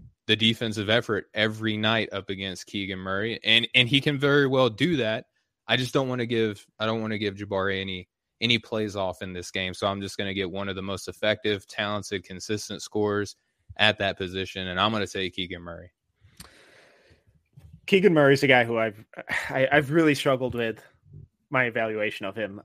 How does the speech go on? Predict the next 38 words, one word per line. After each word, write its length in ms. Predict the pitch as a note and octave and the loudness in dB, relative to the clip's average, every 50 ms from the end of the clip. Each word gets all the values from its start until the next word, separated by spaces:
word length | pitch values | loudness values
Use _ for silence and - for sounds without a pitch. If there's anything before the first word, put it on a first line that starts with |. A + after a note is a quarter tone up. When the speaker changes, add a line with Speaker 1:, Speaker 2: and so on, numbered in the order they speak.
| - | -6
Speaker 2:
Um, 460 | A2+ A2+ A2 G2+ G2 G2 F#2 F#2 F#2 - _ _ _ _ _ | -4 -4 -2 -2 -4 -6 -8 -10 -16 -20 _ _ _ _ _
and 200 | C3 A#2+ A2+ A2+ | -4 -4 -2 -4
I, 440 | A2 A#2 A2+ A2+ A2+ A#2 A2 A#2+ A#2 B2+ | -4 -4 -4 -2 -2 -2 -4 -4 -2 -2
I, 60 | C3 | -2
I 40 | C3+ | -2
think 180 | C3+ C#3+ C3 B2+ | -2 -2 -2 -2
I 40 | |
said 220 | A#2+ - B2 A#2 A2 | -2 -2 -4 -4 -4
this 300 | A2+ G#2 - - - - _ - | -6 -8 -8 -10 -14 -16 _ -14
to, 320 | - A#2+ G#2+ G#2 G#2+ G#2+ - _ | -10 -6 -6 -4 -6 -6 -8 _
to 120 | - C3 A#2+ | -10 -8 -6
Rucker 340 | A2+ A2 G#2+ - A2+ G#2 | -4 -4 -4 -4 -4 -4
on 140 | G2+ G2+ G#2 | -4 -4 -6
a 40 | G2 | -6
previous 380 | - - A2 G2+ G#2 G2 - - | -6 -6 -4 -4 -4 -4 -2 -2
episode, 460 | A2+ A2+ - - - G#2+ G2+ G#2 G#2 | -2 -2 -2 -2 -2 0 0 0 -2
but 200 | A2+ G#2+ G2+ A2+ | -2 -2 0 0
it, 180 | A#2 A#2 A#2 - | 0 0 0 0
it's 180 | B2+ A2+ - | -2 -2 -2
like 160 | A#2+ A#2+ A#2+ B2+ - - _ _ C3+ A#2 | -2 -2 -2 -4 -6 -8 _ _ -18 -8
death 260 | - A#2 A#2 A#2 - | -4 -2 -2 -2 0
by 120 | - B2 A#2 | 0 0 0
a 60 | A2+ | 0
thousand 360 | - A2+ A2+ G#2+ - G#2 F#2+ | 0 -2 -2 -2 -4 -8 -6
cuts 240 | - G#2+ G#2+ - - | -4 -4 -4 -4 -6
with 100 | F2 F2 | -10 -10
him, 140 | F2 F2 F#2+ | -10 -10 -8
where 140 | G2 G#2 | -8 -6
it's, 80 | G#2 - | -4 -2
Speaker 1:
Yep. 100 | G2+ G2+ | 0 0
Speaker 2:
it's 160 | C3 C3 - | 0 -2 -2
not, 240 | C3 B2+ C3 C3 - - - - | 0 2 2 0 0 -4 -10 -10
it's 140 | C3+ C3 - | -10 -6 -2
not 220 | C3 B2 B2+ - | -2 -2 -2 -2
this 320 | - B2 A2 - - - - _ _ _ - - - - - - _ _ _ - | -2 -4 -4 -6 -8 -14 -18 _ _ _ -20 -20 -20 -20 -20 -20 _ _ _ 2
overwhelming 840 | C3 C3 C3 C#3 B2 B2 A#2+ A#2+ B2 B2 A#2+ A2+ A2 G#2+ G#2+ G2+ G2+ _ | 2 4 4 2 0 2 0 -2 -2 -4 -6 -6 -8 -8 -10 -14 -14 _
display 600 | - A2+ - - - - A2+ A#2 A2+ A2 G#2+ G2+ | -12 -10 -10 -8 -4 -2 0 0 2 0 0 -2
of 440 | - G#2 G2+ G2 G2 G2+ G#2 - - | -2 -2 -2 -2 -4 -4 -6 -10 -14